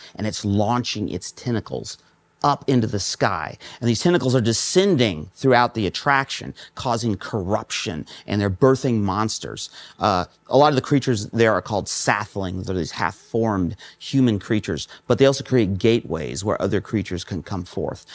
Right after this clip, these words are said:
Uh, Netherworld is also the land of the dead. So we had a lot of wraiths and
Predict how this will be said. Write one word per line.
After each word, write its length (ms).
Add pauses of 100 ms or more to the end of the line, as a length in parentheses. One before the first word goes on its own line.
(220)
Uh, 160
Netherworld 440
is 40
also 260
the 120
land 420
of 120
the 100
dead. 420 (140)
So 120
we 80
had 120
a 20
lot 320
of 220 (180)
wraiths 720 (100)
and 220